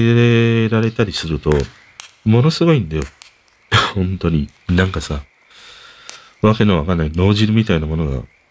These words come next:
出てくるし、やっぱりそういうヒットをするものを出すと、あの、やっぱりさっきのね、話じゃないんだけど、プライドを持てるようになっていくんだよね。だからね、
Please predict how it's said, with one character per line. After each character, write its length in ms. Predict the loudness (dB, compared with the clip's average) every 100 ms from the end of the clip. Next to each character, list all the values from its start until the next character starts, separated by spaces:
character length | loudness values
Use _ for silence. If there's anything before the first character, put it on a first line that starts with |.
| _ -20 -6
出 140 | 0 0
て 60 |
く 120 | 0 -4
る 100 | -6
し、 400 | -4 -4 -4 -8 _ _ -20 -20 -20 -20 _ -2
や 100 | 0
っ 20 |
ぱ 80 | 0
り 80 |
そ 240 | 0 0 0
う 60 |
い 440 | 2 0 0 0 -2
う 20 |
ヒ 180 | -4 -8
ッ 40 | -10 _ _ _ 0
ト 360 | 2 2 0
を 40 | -2
す 180 | -2
る 100 | -2
も 100 | 0
の 120 | 0 0
を 20 |
出 120 | -2
す 160 | -4 -4
と、 260 | -2 -2 -6 _ _ _ _ _ _ _ -2
あ 180 | 0 0
の、 200 | 0 -2 -2 -4 -6 -8 0
や 140 | 0
っ 20 | 2
ぱ 100 | -2
り 60 |
さ 160 | -2 -4
っ 40 |
き 120 | -2
の 100 | -2
ね、 160 | -2 -4
話 360 | -4 -2 0 0
じ 60 |
ゃ 40 | -2
な 80 | -2
い 60 |
ん 40 | -4
だ 80 |
け 80 | -4
ど、 240 | -2 -2 -4 -14 _ _ -20 -18 -6
プ 120 | 0
ラ 120 | 0
イ 80 | 2
ド 100 | 0
を 40 |
持 140 | 0 0
て 140 | 0
る 140 | 0 -2 -8 -10 -12 -8
よ 180 | 0 2
う 40 | 2
に 120 | -2
な 80 | -4
っ 60 |
て 120 | -4
い 60 | -6
く 80 | -4
ん 60 |
だ 80 | -6
よ 40 | -4
ね。 220 | -6 -8 _ _ _ _ _ _ _ _ _ -2
だ 120 | 0
か 80 | 2
ら 100 | 0
ね、 360 | -2 0 -2